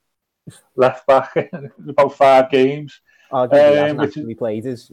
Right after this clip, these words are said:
Speaker 2: most comfortable position
Speaker 1: Most
Speaker 2: yet.
Speaker 1: comfortable
Speaker 2: It's like
Speaker 1: position, yeah,
Speaker 2: centre
Speaker 1: yeah,
Speaker 2: back
Speaker 1: yeah.
Speaker 2: and back too.
Speaker 1: True, yeah. Um, but he's come through okay. Uh, yeah, that, that's the, the only Nkunku or Godfrey, but I think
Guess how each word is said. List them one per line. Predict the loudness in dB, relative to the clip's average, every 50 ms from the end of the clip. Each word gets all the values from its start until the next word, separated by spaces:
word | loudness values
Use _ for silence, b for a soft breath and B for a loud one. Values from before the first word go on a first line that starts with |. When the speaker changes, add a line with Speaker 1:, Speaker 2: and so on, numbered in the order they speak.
| _ -18
Speaker 2:
most | -12 -10 -10 -10 -8 -8
comfortable | -8 -8 -8 -10 -14 -14 -12 -12 -12
position | -10 -12 -14 -14 -10 -8
Speaker 1:
Most | -6 -4
Speaker 2:
yet. | -4 -4
Speaker 1:
comfortable | -6 -4 -4 -4
Speaker 2:
It's | -2 0
like | 0 -2
Speaker 1:
position, | 0 -2 -4 -4 -4 -2 0
yeah, | 2 4
Speaker 2:
centre | 4 2 2 2
Speaker 1:
yeah, | 2 0 0
Speaker 2:
back | 0
Speaker 1:
yeah. | 0 0 0
Speaker 2:
and | 0
back | -2 -6 _
too. | -8 -8 -8 -8 _ _ _ _ _ _ _ _ _ _ -20 -10
Speaker 1:
True, | -6 -4 0
yeah. | 2 2 4 2 2 0 b b b b b b b b -4
Um, | 0 2 2 4 4 4 2 2 2 0 -2 -4 -6 -10 -8 _
but | 2 2 2 2
he's | 0 -6 -6
come | -6 -8 -8 -4
through | 0 2 4
okay. | 4 4 2 2 2 2 2 0 -4 -10 _ 0
Uh, | 2 4 4 4 4 2 2 -2 _ _ _ -2
yeah, | 2 4 4 4 4 2 2 2
that, | 2 4 4
that's | 4 2 2 0 -6 _
the, | -6 -4 -4 -2
the | 0 0
only | 2 0 0 -2 -4 -6 -6 -10 _ _ _ _ _ _ _ _ _ _ _ _ _ _ _ _ _ _ _ _ _ _ _ _ _ _ _ _ _ _ _ -10
Nkunku | -10 -6 -2 -2 -2 -2 -2 -2 -2 0
or | 0 0 0 -2 0
Godfrey, | 0 0 0 0 -2 -2 -2 0 0 0 -2
but | -2 -2 -2 -2 -4
I | -6 _ _ _ _ _ _ _ _ _ _ _ _ _ _ _ _ _
think | -6 -6 -6 -8